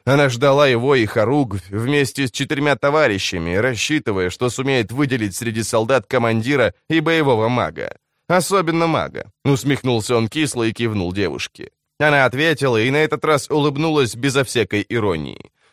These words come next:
Тряхнула головою, окружив себя на мгновение облаком серо-чёрной пыли. Над равниной раздалась серия свистков. Учения подошли к концу.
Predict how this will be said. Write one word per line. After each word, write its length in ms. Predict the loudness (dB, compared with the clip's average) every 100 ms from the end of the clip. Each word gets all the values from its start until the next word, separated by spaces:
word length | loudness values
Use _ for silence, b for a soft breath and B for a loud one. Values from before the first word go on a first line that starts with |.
| _
Тряхнула 480 | -2 -2 0 2 4
головою, 580 | 4 4 4 4 4 4
окружив 460 | 2 0 0 -2
себя 240 | -2 0 2
на 100 | 2
мгновение 560 | 0 0 2 2 2
облаком 580 | 2 2 2 2 2 -2
серо-чёрной 720 | 0 0 0 2 0 2 0
пыли. 420 | -4 -4 -6 -6 -14 _ _ _ _
Над 200 | -2 0
равниной 520 | 2 0 2 0 2 2
раздалась 500 | 0 2 2 2 0
серия 380 | 0 2 2
свистков. 720 | 0 -2 -4 -2 -2 -2 -4 _ _ -2
Учения 520 | 0 2 2 2 2
подошли 420 | 0 -2 -2 -4
к 80 | 0
концу. 540 | 0 0 0 -4 -6